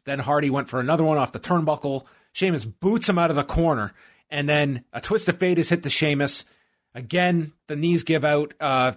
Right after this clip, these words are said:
as Hardy has had a knee injury for about five years now in storyline. Ducks a brogue kick,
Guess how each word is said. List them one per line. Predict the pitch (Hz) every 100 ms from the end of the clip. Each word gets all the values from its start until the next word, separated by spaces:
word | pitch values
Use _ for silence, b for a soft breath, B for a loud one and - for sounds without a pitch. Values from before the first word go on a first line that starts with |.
| _ -
as | 113
Hardy | 147 147 147
has | 139
had | 139 123 - _ -
a | 160
knee | 151 151
injury | 131 127 131
for | 123 127
about | 120 120 -
five | 147 135
years | 120 117 110
now | 104 107
in | 120 110
storyline. | - 113 104 95 101 95 b b b -
Ducks | 202 -
a | 175
brogue | 175 185 -
kick, | 185 180